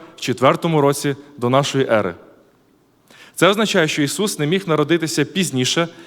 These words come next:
ніж четвертий рік до нашої ери, імовірно, народився між шостим і четвертим роком до нашої ери. Саме тоді, коли вчені кажуть, що засвітила ось ця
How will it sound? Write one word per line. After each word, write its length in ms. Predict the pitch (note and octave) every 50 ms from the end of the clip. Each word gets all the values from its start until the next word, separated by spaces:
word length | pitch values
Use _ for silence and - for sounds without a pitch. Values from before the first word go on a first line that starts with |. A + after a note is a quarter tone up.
| - - - - - _ -
ніж 240 | D3 E3+ F3 - -
четвертий 720 | - D#3 - - C#3 C3+ C3+ C3+ C#3+ - F3+ F#3+ G3 F#3 - - -
рік 220 | B2 B2+ D3 C#3+
до 100 | - D3
нашої 300 | C#3 C#3 C#3 - D3 C3+ C3
ери, 240 | C3 E3 F3 F3 D#3 - -
імовірно, 560 | F#3+ F#3+ F3+ F#3 F3+ C#3 D3+ D#3+ D#3+ E3+ D#3+
народився 600 | D3+ D3 C3+ C3+ C3 C#3 B2+ - - B2+ A2 G2+ - - -
між 360 | B2+ D3+ C#3 A#2+ - - - - - -
шостим 640 | - - - A2 A2+ A2+ - - F#3 F#3+ G3+ G3 G3 - - - _ _ _ _ _ _ _ _ _ -
і 100 | C#3+ C3
четвертим 640 | - C#3 B2 A#2+ B2 C#3 D#3 D#3 - E3+ D#3+ D3 - - - - - - -
роком 380 | B2 C3 D3+ D3 - D#3 C#3+
до 100 | A#2 B2
нашої 340 | B2+ C3 C3 B2+ - C3+ B2
ери. 200 | A#2+ A#2 A2+ A2+
Саме 320 | G#2+ - E3 F3+ A3 A3+ G#3+
тоді, 280 | A3 F#3 C#3+ E3+ E3+
коли 200 | D#3+ - D3+ C3+
вчені 340 | B2+ - - D#3+ F3 F3 E3
кажуть, 400 | E3+ E3 D3 C#3 C3 B2+ - - - - - - - - -
що 180 | - - C#3+
засвітила 680 | C3 C#3+ C#3+ - - C3+ A#2+ - - D#3+ E3+ F#3 F3+ E3+
ось 300 | - A#2+ A#2 A#2 - -
ця 260 | - B2 B2+ C#3 D3